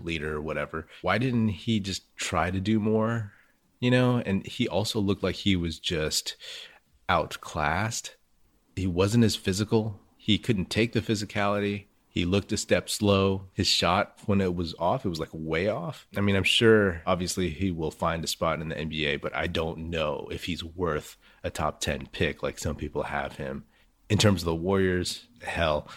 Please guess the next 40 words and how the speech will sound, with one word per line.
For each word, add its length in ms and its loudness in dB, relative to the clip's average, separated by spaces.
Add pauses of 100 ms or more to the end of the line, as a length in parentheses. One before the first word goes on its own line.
(240)
like, 300 -4 (120)
I'm 100 -6
sure 220 2
they 120 2
could 160 -8
get 340 0 (120)
maybe 540 -2
a 420 -4
big 400 -4
body 420 0
rebounder, 640 -2
defensive 540 -6
presence 580 -4 (260)
around 320 4
the 60 0
ten 260 -2
spot, 500 -2 (380)
you 100 -8
know, 300 -4
give 180 -2
or 40 -6
take 260 0
a 60 -8
few 180 -6
spots. 500 0 (240)
Yes, 260 2
they 100 0
need 200 0
shooting, 400 2
but 120 -2
hey, 280 2
you 80 -14
get 160 -2
Klay 280 0
back, 420 2
you 100 -2
bring 240 0
over 240 0
Justinian 560 -4
Jessup. 460 -2